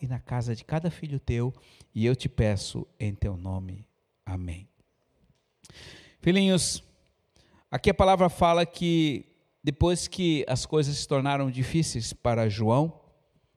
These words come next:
né, nós conhecemos o João, o Batista, aquele que era um trator, aquele que foi, é, chamado por Deus para abrir uma estrada. Ele era um homem rude, um homem forte, ele era um trator.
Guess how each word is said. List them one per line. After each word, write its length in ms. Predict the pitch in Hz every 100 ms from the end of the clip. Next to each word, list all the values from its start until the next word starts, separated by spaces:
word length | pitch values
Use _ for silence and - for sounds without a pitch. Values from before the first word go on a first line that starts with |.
| _
né, 160 | 104 127
nós 160 | 127 -
conhecemos 500 | 131 120 131 127 123
o 60 |
João, 460 | 107 123 131 139 104
o 40 |
Batista, 580 | 104 107 - 127 - 95
aquele 300 | - 123 123
que 320 | - 117 110
era 160 | 113 117
um 140 | 113
trator, 460 | - 113 - 135 117
aquele 280 | 101 131 127
que 160 | -
foi, 380 | 120 - 131 131 - - -
é, 220 | - 123 120
chamado 680 | - 147 113 143 165 151 143
por 240 | - 127
Deus 360 | 123 143 151 -
para 220 | 139 131
abrir 400 | 117 143 147 139
uma 480 | 131 135 131 135 131
estrada. 640 | - - 156 147 107 104
Ele 460 | 120 143 147 139 - _ -
era 240 | 120 135 135
um 80 |
homem 380 | 135 147 151 147
rude, 720 | 127 95 - 151 170 160 175 165
um 180 | 139 139
homem 260 | 139 135
forte, 600 | - - 151 165 165 180
ele 440 | 156 131 135 139 135
era 260 | 139 147
um 160 | 147 165
trator. 500 | 160 156 180 139